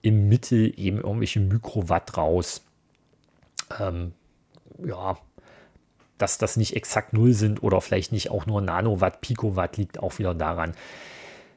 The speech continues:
Numerische Ungenauigkeiten, ein bisschen Rechenfehler. Ähm, ja, da wird man bei solchen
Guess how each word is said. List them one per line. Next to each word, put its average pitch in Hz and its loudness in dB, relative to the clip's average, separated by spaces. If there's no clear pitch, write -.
Numerische 147 8
Ungenauigkeiten, 104 4
ein - 4
bisschen 98 0
Rechenfehler. 90 2
Ähm, 85 0
ja, - -4
da 87 -2
wird 117 4
man 107 0
bei 98 4
solchen 95 0